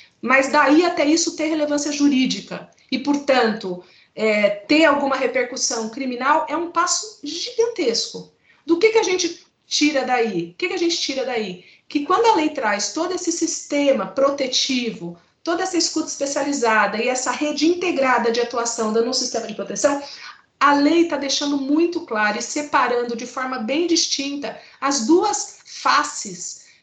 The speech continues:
paralelas e obrigatórias de intervenção nessas situações de violência. Uma é a protetiva, a protetiva que avalia o risco,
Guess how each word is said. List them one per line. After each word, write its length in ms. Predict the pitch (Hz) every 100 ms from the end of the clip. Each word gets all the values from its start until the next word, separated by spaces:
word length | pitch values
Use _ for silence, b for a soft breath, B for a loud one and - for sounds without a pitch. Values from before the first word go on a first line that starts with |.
| B
paralelas 960 | 302 330 349 285 262 311 330 226 214 247
e 60 |
obrigatórias 840 | 285 330 320 269 262 277 294 285 -
de 140 | 285
intervenção 840 | 311 330 320 339 370 - 277 294
nessas 260 | 302 302 320
situações 520 | 330 311 311 302 302
de 60 | 285
violência. 680 | 311 302 226 208 - - -
Uma 480 | 339 349 247 170 -
é 100 | 240
a 60 | 240
protetiva, 800 | 247 233 233 - 208 175 180 - B
a 120 | 233
protetiva 640 | 240 285 285 269 - 294 269
que 160 | 247
avalia 440 | 185 185 208 254 330
o 60 |
risco, 640 | 269 269 262 - - 269